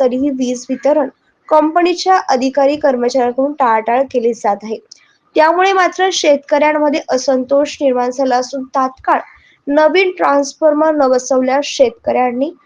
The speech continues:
यासोबतच तीव्र आंदोलन छेडण्यात येईल, असा इशारा माजी सरपंच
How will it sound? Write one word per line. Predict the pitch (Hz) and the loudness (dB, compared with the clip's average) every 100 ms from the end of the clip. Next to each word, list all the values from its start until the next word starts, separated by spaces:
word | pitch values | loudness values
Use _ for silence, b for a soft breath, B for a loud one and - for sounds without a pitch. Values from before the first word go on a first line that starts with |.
| b b _ | b b _
यासोबतच | 302 320 320 349 349 - 381 381 - _ _ _ - | 2 2 2 0 0 2 2 0 -8 _ _ _ -2
तीव्र | 294 294 330 | 0 2 2
आंदोलन | - 262 247 262 269 | 2 0 2 2 2
छेडण्यात | 269 285 262 247 247 | 0 0 2 0 -2
येईल, | 262 262 - | -2 -4 -4
असा | 247 - 254 | -8 -2 -2
इशारा | 254 240 320 330 294 - _ _ _ - | -2 -2 -2 0 -2 -4 _ _ _ 0
माजी | 294 277 349 | 2 2 0
सरपंच | 359 339 320 339 330 320 | 2 0 2 0 0 -2